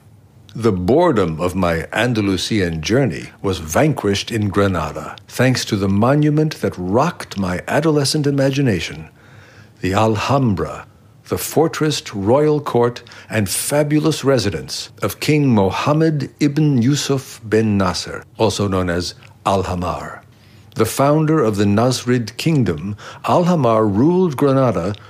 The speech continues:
before the Reconquista, the reconquest by the Spaniards.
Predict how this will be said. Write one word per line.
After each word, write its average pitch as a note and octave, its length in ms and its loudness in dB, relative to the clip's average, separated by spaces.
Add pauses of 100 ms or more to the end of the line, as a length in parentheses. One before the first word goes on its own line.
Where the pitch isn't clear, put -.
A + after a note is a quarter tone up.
(140)
before D#3 500 2
the C3 160 0
Reconquista, A#2 920 -2 (320)
the F#2 100 -2
reconquest G#2+ 800 -2
by - 120 -8
the - 100 -10
Spaniards. - 640 -4